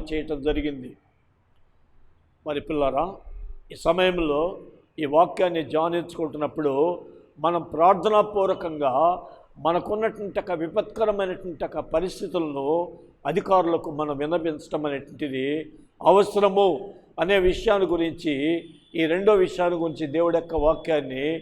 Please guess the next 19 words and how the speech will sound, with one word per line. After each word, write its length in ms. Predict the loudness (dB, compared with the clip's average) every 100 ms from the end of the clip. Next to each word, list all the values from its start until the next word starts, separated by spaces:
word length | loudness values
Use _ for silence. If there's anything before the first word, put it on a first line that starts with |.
| -10 -20 -12 2
ధ్యానం 360 | 2 4 -2 0
చేస్తున్నప్పుడు 580 | -2 0 -6 -4 -4 -2 2 2 2 -4 -16 -14 2
గమనించవలసిన 760 | 4 4 0 -4 -2 -2 -4 -10
విషయం. 340 | -8 -6 -6 -8 -12 _ _ _ _ _ _ _ -2
ఏమండి, 340 | 2 2 2 -2 -8 -18 -20 _ _ -6
అందుచేత 500 | -2 -2 0 0 0 0 2 0 -4 -16 -16 -8
మనం 200 | -4 -2
విన్నపించుకున్నాము. 1000 | -2 -2 -4 -6 -8 -4 0 0 -2 -8 -16 _ _ _ -12
ఇంకా 300 | 0 6 6
కూడా 240 | 8 4 2 -8 -20 -20 _ _ _ _ _ -6
ఆంధ్ర 280 | 0 2 2
రాష్ట్రంలో 640 | 4 4 4 -2 0 2 2
నాలుగు 340 | 2 0 0
వందల 180 | -2 -4
చర్చిలు 500 | -4 -6 -8 -6 -2
ఈ 40 | -2
మధ్య 280 | -2 -4 -4 -4 -4 -6 -12 -18 -18 -18 -6
మూసివేశారని 920 | -2 -2 0 -2 -2 -2 -2 -2 -4
చెప్పని 400 | -8 -8 -8 -6